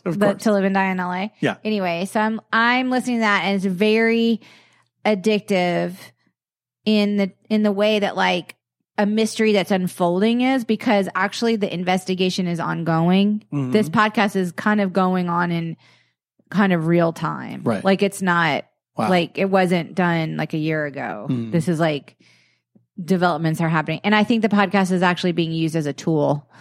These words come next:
Speaker 2: to kind of open some leads.
Speaker 1: Wow.
Speaker 2: Yeah.
Speaker 1: I guess we'll see what happens.
Speaker 2: Yes.
Speaker 1: Speaking of murders or
Speaker 2: Uh,
Speaker 1: mysteries.
Speaker 2: oh, yeah. Another recommendation. We watched on Netflix.
Speaker 1: Sophie,
Speaker 2: I knew
Speaker 1: uh,
Speaker 2: you
Speaker 1: Murder
Speaker 2: were
Speaker 1: in
Speaker 2: gonna
Speaker 1: West Cork.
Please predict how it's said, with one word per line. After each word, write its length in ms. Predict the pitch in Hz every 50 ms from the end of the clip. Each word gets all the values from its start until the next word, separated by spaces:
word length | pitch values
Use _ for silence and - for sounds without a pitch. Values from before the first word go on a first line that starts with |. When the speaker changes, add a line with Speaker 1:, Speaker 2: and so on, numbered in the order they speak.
| - - - _ _ _ -
Speaker 2:
to 420 | - - 180 170 165 160 151 139 - -
kind 200 | - 196 185 175
of 140 | 170 160 - -
open 340 | 175 170 160 - 175 165 170
some 220 | 170 - 165 160
leads. 520 | 160 160 156 156 160 160 165 165 - - -
Speaker 1:
Wow. 640 | - 131 117 117 117 131 147 135 113 101 95 98 - - _ _ _ _
Speaker 2:
Yeah. 360 | - 170 165 151 95 64 - 160 - _ _ _ _ _ _ -
Speaker 1:
I 80 | - 123
guess 180 | 117 117 107
we'll 80 | 120 117
see 100 | 104 - 117
what 100 | 113 110
happens. 520 | 113 120 139 - 101 95 104 - - - - - - - - - - - - -
Speaker 2:
Yes. 400 | - 190 185 175 185 147 - -
Speaker 1:
Speaking 400 | - - - 180 202 208 202 208
of 100 | 180 165
murders 640 | 160 165 180 208 202 190 175 170 170 151 - - - - _ _ _ _ _ _ _ _ _ _ _ _ _ _ _ _ _ _ _ _ _
or 120 | - 147 127
Speaker 2:
Uh, 20 |
Speaker 1:
mysteries. 540 | 120 123 131 139 - - - 98 95 - -
Speaker 2:
oh, 80 | 277 277
yeah. 180 | 294 311 285
Another 240 | 262 247 247 247 254
recommendation. 640 | 247 247 247 262 247 254 269 330 381 - - 196 180
We 120 | 185 196 202
watched 180 | 214 220 -
on 80 | 240 226
Netflix. 360 | 240 254 - - 214 180 -
Speaker 1:
Sophie, 760 | - - - 196 208 240 233 - - 131 110 107 123 143 143 _ _ -
Speaker 2:
I 20 |
knew 60 | - 143
Speaker 1:
uh, 160 | 143 143 143
Speaker 2:
you 80 | 143
Speaker 1:
Murder 180 | 147 156 170 170 185
Speaker 2:
were 20 |
Speaker 1:
in 60 | 185
Speaker 2:
gonna 100 | 165 147 147
Speaker 1:
West 160 | 147 143 -
Cork. 500 | - - 135 120 120 135 131 - - -